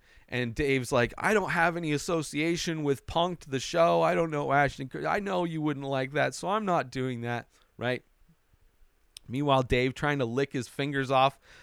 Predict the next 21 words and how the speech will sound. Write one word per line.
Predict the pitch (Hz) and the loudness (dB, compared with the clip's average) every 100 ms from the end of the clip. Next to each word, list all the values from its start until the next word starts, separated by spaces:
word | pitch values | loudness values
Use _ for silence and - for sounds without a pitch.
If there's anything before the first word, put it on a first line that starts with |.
| - - | -20 -20
while | - 120 147 156 | 2 8 10 10
on | 143 131 | 8 4
FaceTime | - 131 127 - 143 | 2 0 2 4 4
with | 120 92 | 2 -2
Rick, | 101 123 143 123 | 4 4 4 0
and | 104 | -6
Rick's | 127 - 127 | -6 -6 -6
like, | 95 | -6
"What | 104 110 202 | -2 2 4
are | 247 | 2
you | 226 214 | -2 -6
doing | 113 135 156 151 117 | 2 6 6 6 2
right | 95 85 | -2 -4
now? | 82 71 87 | -6 -8 -6
Are | - 131 | 0 0
you | 147 135 | 0 0
licking | 131 208 269 254 | 2 0 0 -2
your | 190 | -2
fingers | - 135 151 156 156 | 0 -2 0 0 0
right | 156 147 139 | 2 0 0
now?" | 143 143 | -2 -2